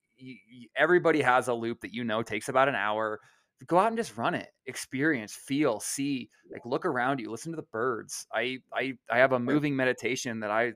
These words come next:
Speaker 1: love. That's like, "Hey, like, find, pick a color, find three things that are that color, then take a couple of purposeful breaths. Find, like, pick a shape, find a few things that are that shape around you in nature."
Speaker 2: <laughs>
Speaker 1: Like, it's just a cool way of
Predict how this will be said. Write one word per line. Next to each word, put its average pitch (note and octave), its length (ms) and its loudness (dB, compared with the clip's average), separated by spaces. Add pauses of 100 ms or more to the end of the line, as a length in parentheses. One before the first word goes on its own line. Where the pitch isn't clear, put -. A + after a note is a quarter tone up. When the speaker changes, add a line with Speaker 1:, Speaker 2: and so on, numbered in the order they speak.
Speaker 1:
love. G#2+ 580 4 (380)
That's A2+ 220 -4
like, A#2 160 -4
"Hey, D3+ 200 2
like, A#2 160 -2
find, D3 440 -4 (100)
pick F3 140 -4
a F#3 40 -2
color, E3 300 2
find C#3 400 -2
three D3 220 -6
things C3+ 300 -4
that C3 80 -2
are B2 80 0
that A#2 180 2
color, A#2 420 2
then A2+ 140 -6
take C3 160 -2
a B2+ 40 -2
couple B2 360 -4
of A#2+ 80 -10
purposeful A#2 400 -6
breaths. A2+ 420 0 (420)
Find, C3+ 460 -2
like, A#2+ 160 -6 (100)
pick D3 140 -2
a D3+ 60 -2
shape, D3 380 0 (140)
find C3+ 240 -2
a C3+ 40 -4
few C3+ 200 -10
things B2+ 280 -6
that A#2 100 -4
are A#2+ 60 2
that A2+ 180 2
shape B2 400 -2 (160)
around A#2 400 2
you A2+ 100 -2
in G#2+ 120 -4
nature." G#2 440 -4
Speaker 2:
<laughs> E3 120 -6 (320)
Speaker 1:
Like, C#3 120 0
it's D#3+ 120 2
just F#3+ 160 0
a A3 40 4
cool G3 360 4
way D#3 300 6
of C3 300 0